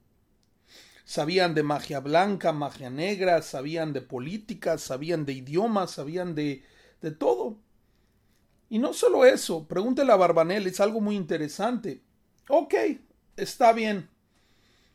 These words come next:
Yosef pudo interpretar el sueño del panadero y el sueño del jefe de coperos, pero aún así el récord de Yosef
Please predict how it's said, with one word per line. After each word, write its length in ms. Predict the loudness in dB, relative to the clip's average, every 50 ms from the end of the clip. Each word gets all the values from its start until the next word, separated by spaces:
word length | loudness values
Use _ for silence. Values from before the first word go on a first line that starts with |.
| _ _ _ _ _ _ _ _ _ _ _ _ -20 -20 _ _ _ _ _
Yosef 960 | -12 -2 2 4 4 4 4 0 -2 6 10 10 10 10 8 4 0 -6 -18 -20 _ _ _ _ _ _ _ _ _ _ _ -20 _
pudo 320 | -4 -2 0 2 4 4 4
interpretar 1120 | 4 2 0 0 -2 -2 -2 -4 -6 -6 -4 2 4 6 8 8 8 6 4 2 -4 -8 _ _ _ _ _ -6
el 180 | -4 -4 -4 -4
sueño 320 | -4 -2 -2 -2 0 0
del 200 | 0 0 0 0
panadero 640 | -2 -4 -2 -4 -4 -2 0 0 0 0 -2 -4 _ _ _ _ _ -20 -20 -20 _ _ _ _
y 160 | -6 -2 -2 0
el 160 | 0 -2 -4
sueño 840 | -8 -6 -4 -2 -2 0 0 0 0 2 4 4 4 4 2 0 -4 _ _ _ _ _
del 800 | -12 -8 -4 0 0 2 2 4 4 4 2 2 0 -2 -6 -12 _ _ _ _ _
jefe 380 | -6 -2 0 0 0 0 0
de 140 | -2 -2 -4
coperos, 680 | -4 -8 -8 -6 -6 -4 -2 -2 -4 -4 -6 -14 -20 _ _ _ _ _ _ _ _ _ _ _ _ _ _ _ -20 -20 _ _ _ -20 -20 -20 -6 -2
pero 220 | 2 4 6 6
aún 200 | 6 6 6 4
así 320 | 4 2 2 0 4 6
el 160 | 8 8 8 6
récord 460 | 6 6 6 6 6 2 2 4 4
de 140 | 2 2 4
Yosef 580 | 2 0 0 2 6 8 8 8 8 6 4